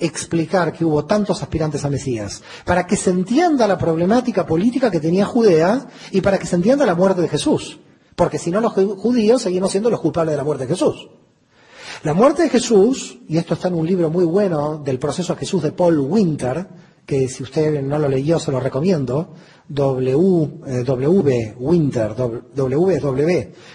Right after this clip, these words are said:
I N T E R. Paul Winter, eh, sobreviviente de los campos de concentración, perdió toda su familia en Checoslovaquia por los nazis.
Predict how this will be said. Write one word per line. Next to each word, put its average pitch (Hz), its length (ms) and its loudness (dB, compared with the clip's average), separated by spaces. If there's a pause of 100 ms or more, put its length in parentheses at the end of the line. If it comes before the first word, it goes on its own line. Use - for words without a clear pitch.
(120)
I 190 240 2
N 180 280 2
T 185 140 0 (280)
E 175 160 0
R. 151 500 0 (760)
Paul 302 220 6
Winter, 208 720 0 (760)
eh, 139 180 -2
sobreviviente 170 600 0
de 190 60 2
los 160 100 -2
campos 202 300 0
de 175 60 -2
concentración, 139 960 -2 (640)
perdió 170 340 2
toda 185 160 2
su 160 120 -2
familia 135 720 -2
en 127 160 -4
Checoslovaquia 135 800 -2 (560)
por 143 140 -2
los 123 140 -4
nazis. 185 580 -2